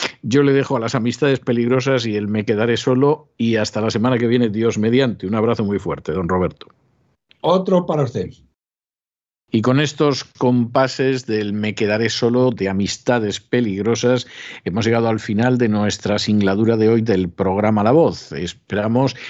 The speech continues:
Speaker 1: que lo hayan pasado bien, que se hayan entretenido, que hayan aprendido una o dos cosillas útiles y los emplazamos para mañana, Dios mediante, en el mismo lugar y a la misma hora. Y como siempre,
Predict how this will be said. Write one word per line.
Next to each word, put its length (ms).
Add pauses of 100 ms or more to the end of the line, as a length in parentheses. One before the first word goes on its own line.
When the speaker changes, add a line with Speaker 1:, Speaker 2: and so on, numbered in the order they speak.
(140)
Speaker 1:
que 160
lo 160
hayan 300
pasado 360
bien, 300
que 160
se 220
hayan 240
entretenido, 880 (260)
que 160
hayan 220
aprendido 640 (120)
una 360
o 80
dos 340
cosillas 560
útiles 480 (240)
y 80
los 200
emplazamos 580
para 180
mañana, 580
Dios 540
mediante, 480
en 80
el 140
mismo 280
lugar 340
y 100
a 80
la 100
misma 300
hora. 120
Y 60
como 380
siempre, 560